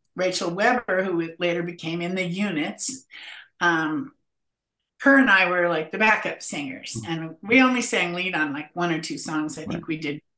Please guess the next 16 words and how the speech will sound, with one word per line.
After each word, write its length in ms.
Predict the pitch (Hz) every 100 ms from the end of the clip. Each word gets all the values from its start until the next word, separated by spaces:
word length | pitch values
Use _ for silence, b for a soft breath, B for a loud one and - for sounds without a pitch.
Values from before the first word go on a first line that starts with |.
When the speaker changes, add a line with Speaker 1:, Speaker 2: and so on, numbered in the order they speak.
| _ B B -
Speaker 1:
Boy 160 | 175
from 200 | 170 165 - 160
New 80 | 156
York 240 | 151 139
City 400 | - 165 156 147
and 340 | 143 131 165 165 _ _
maybe 240 | 175 165 156
a, 180 | 151 - -
one 220 | 156 151
other 240 | 143 147
one. 280 | 139 127 131 _ _ _ _ _ _ B B B B _
So 220 | - - 175
I 320 | 165 160 214
was 120 | 240
already, 280 | 247 226 190
like, 380 | 185 165 -